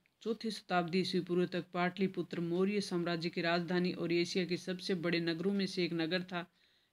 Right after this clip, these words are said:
कालांतर में इसका महत्व कम हो गया। अब सातवीं शताब्दी में चीनी यात्री हेनसांग यहाँ आया और उसे यह नगर खंडहर में परिवर्तन, परिवर्तित हुआ हुआ मिला।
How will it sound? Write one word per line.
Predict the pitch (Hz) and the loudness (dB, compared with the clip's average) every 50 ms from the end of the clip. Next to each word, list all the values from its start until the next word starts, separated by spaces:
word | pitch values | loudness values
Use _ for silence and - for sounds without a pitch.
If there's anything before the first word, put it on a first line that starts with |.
| _ _ | _ _
कालांतर | - 180 185 190 202 214 220 226 202 214 196 | 0 0 2 2 4 2 2 0 0 0 2
में | 190 185 175 | 4 4 4
इसका | 170 - - 185 170 | 2 0 -2 -2 0
महत्व | 165 170 165 170 - - 180 170 | 2 0 0 -2 -2 -4 -4 -4
कम | 147 - 175 190 | -2 0 0 0
हो | 202 190 185 175 | 2 2 0 0
गया। | 170 175 170 165 165 - _ _ _ _ _ _ _ - | 0 0 -2 -2 -4 -8 _ _ _ _ _ _ _ -4
अब | 170 175 | -4 -4
सातवीं | 156 - - 196 170 170 185 180 - 226 226 | -2 -4 -4 0 0 0 0 0 -2 -4 -4
शताब्दी | 214 - - - 175 170 160 160 170 170 | -4 -6 -6 -2 -2 0 0 2 2 2
में | 175 170 151 | 2 2 0
चीनी | - - 202 208 220 233 226 196 175 | 0 -4 -2 0 0 2 2 2 2
यात्री | 165 156 151 - - 175 165 | 2 2 0 -2 -4 -2 0
हेनसांग | 165 165 156 170 175 - - 202 202 202 190 | 0 2 0 0 0 -2 -2 -2 0 2 2
यहाँ | 180 180 165 165 160 156 156 | 2 2 0 0 0 0 0
आया | 160 165 165 165 160 - _ _ _ _ _ _ _ _ _ - | 0 0 -2 -4 -4 -8 _ _ _ _ _ _ _ _ _ -2
और | 175 180 180 - | 0 2 2 2
उसे | - 160 165 - 185 165 | 0 -2 -2 0 0 0
यह | 165 165 160 156 165 165 156 156 151 160 | 2 4 2 2 2 0 -2 -2 0 0
नगर | 160 165 156 151 160 156 160 - _ _ | 0 0 0 0 0 -2 -2 -6 _ _
खंडहर | - 170 175 185 185 208 208 202 | -4 0 2 2 4 4 4 4
में | 196 185 165 139 | 4 4 2 2
परिवर्तन, | - 143 147 143 143 139 135 - 165 175 202 - _ _ _ | 2 0 2 2 0 -2 -4 -6 -6 -6 -6 -8 _ _ _
परिवर्तित | 175 170 175 156 156 147 147 - 185 180 - | 0 0 2 2 2 0 0 -2 -4 -2 -2
हुआ | 165 151 151 151 | -4 -4 -4 -2
हुआ | 156 147 156 185 240 - - _ - | -2 -2 -2 -2 -2 -4 -8 _ -4
मिला। | 185 185 170 156 | -2 0 0 0